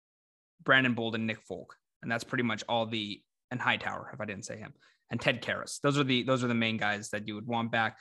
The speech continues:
Oh, excuse me. Jakobi Meyers is a restricted free agent as well. I, I think they're gonna try to bring him back. Now, for,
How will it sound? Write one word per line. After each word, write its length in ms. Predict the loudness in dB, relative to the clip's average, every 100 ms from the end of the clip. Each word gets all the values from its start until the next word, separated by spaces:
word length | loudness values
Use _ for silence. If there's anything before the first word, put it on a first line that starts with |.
| -4 4
Oh, 300 | 4 4 -6 _ _ _
excuse 300 | -10 -2 -2
me. 180 | -2 -12 _ _ _ _ _ _ _ 0
Jakobi 320 | 6 8 10
Meyers 540 | 10 10 8 6 -2 -4
is 180 | -4 -2
a 40 |
restricted 420 | -4 -4 -6 -6
free 180 | -6 -6
agent 240 | -4 -10
as 100 | -10
well. 200 | -10 -12 -10
I, 140 | -4 -4 -2 -4
I 120 | -4 _ _ _ _ _ -4
think 140 | -4
they're 100 | -2
gonna 140 | -4
try 140 | -2 -2
to 60 |
bring 160 | -2 -6
him 160 | -8 -8
back. 200 | -8 -10 _ _ -2
Now, 340 | 2 4 2 -4 _ _ _ _ _ _ _ -20 _ _ _ 4
for, 260 | 6 6